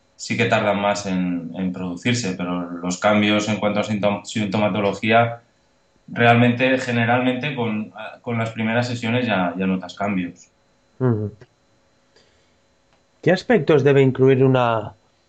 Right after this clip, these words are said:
Speaker 2: una valoración que vaya a permitir dar el alta deportiva al jugador lesionado?
Speaker 1: Hombre, depende también de qué tipo de lesión, pero bueno, yo me pongo ante una lesión muscular, por ejemplo,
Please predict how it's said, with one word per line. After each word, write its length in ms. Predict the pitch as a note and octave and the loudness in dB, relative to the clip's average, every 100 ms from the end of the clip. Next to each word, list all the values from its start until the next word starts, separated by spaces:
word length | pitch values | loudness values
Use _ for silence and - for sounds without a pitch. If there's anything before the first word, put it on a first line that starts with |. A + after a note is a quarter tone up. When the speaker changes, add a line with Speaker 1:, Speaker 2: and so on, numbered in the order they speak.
| _ _ - | _ _ -4
Speaker 2:
una 200 | C3+ C#3 | 0 2
valoración 920 | C3 B2+ B2 A2+ - D#3 F3+ F#3+ G#3 - - | 4 4 2 -2 0 2 2 0 -6 -8 -2
que 100 | C3 | 2
vaya 240 | C#3+ D3+ | 4 4
a 60 | C3 | 4
permitir 540 | C#3+ C3+ B2 B2+ A#2+ | 4 4 2 0 2
dar 160 | B2 A#2+ | 4 4
el 160 | A#2+ | 4
alta 300 | A#2+ A#2 A#2+ | 2 2 0
deportiva 600 | A2+ G#2+ A2 G2+ A#2 A2+ | 0 0 -4 -2 2 2
al 100 | G#2+ | 2
jugador 400 | G2+ G#2+ G#2 A2 | -2 -4 0 0
lesionado? 560 | A2 G2+ G#2 G#2 G#2 G#2 _ _ _ _ _ _ _ _ _ _ _ _ _ _ - | 0 -2 -2 -2 -2 -6 _ _ _ _ _ _ _ _ _ _ _ _ _ _ -4
Speaker 1:
Hombre, 480 | B2+ A2+ F#2 - _ _ - - - - _ _ | 0 2 0 -8 _ _ -20 -20 -20 -20 _ _
depende 500 | A2 A2 F2+ A#2 C3 | -12 -8 -2 2 2
también 320 | C3 A#2+ B2+ | 4 2 2
de 140 | B2+ A2+ | 0 -2
qué 100 | G#2+ | -6
tipo 300 | A2+ G2 G2+ | -8 -8 -8
de 80 | F#2 | -8
lesión, 400 | F#2 B2 B2 F#2 | -8 -6 -6 -6
pero 140 | F2+ | -8
bueno, 200 | G#2 G2+ | -8 -6
yo 280 | F#2+ F#2+ F#2 - _ _ _ _ _ _ _ | -8 -8 -12 -16 _ _ _ _ _ _ _
me 140 | G2 G2 | -12 -8
pongo 960 | G#2 G#2 G#2 G#2 G2+ G2+ G#2 G2+ F#2+ | -4 -2 0 0 0 -2 -2 -4 -4
ante 220 | F2 F#2+ G#2+ | -4 -4 -2
una 160 | G#2+ | -2
lesión 500 | G#2 G2 G#2 G#2 G2+ | -2 -4 -6 -4 -6
muscular, 720 | G2 G2+ G#2+ - G2+ G#2+ A2 | -8 -10 -10 -8 -2 0 0
por 100 | G#2+ | -4
ejemplo, 640 | F#2+ G#2 G#2 A2+ A#2 A2+ | -6 -6 -4 -2 -2 -2